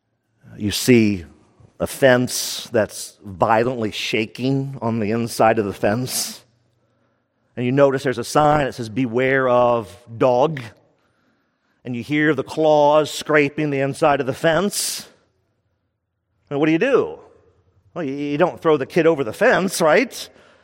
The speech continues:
That's not what you do. No, what do you do? You, you hightail it out of there, don't you? You, you flee. You, you run away.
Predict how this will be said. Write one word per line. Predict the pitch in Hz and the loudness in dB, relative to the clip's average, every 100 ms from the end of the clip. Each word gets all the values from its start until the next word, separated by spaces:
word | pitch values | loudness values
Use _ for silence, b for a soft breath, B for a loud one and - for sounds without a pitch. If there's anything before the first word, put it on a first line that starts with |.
| b b | b b
That's | 165 196 | -8 0
not | 208 | 0
what | 160 - | 0 -2
you | 143 | -4
do. | 120 127 208 226 | 0 2 2 2
No, | 202 | 0
what | 190 233 | 2 0
do | |
you | 214 | 0
do? | 170 294 254 | 0 0 2
You, | 165 | 0
you | 143 151 | 2 2
hightail | 147 247 - 233 233 214 | 4 2 2 0 2 2
it | 208 | 4
out | 302 330 | 4 2
of | 143 | 2
there, | 123 | 2
don't | 123 233 - | 2 0 0
you? | 147 | -4
You, | 143 175 - B | -2 -4 -4 B
you | 190 185 | -2 -2
flee. | - 220 240 269 254 208 147 | -4 -2 0 2 2 2 0
You, | 156 190 B B | 0 -2 B B
you | 202 196 | -2 -2
run | 151 160 160 202 233 226 | -4 -6 0 2 2 2
away. | 214 202 202 208 226 196 135 98 85 | 2 2 2 2 2 0 -2 -6 -16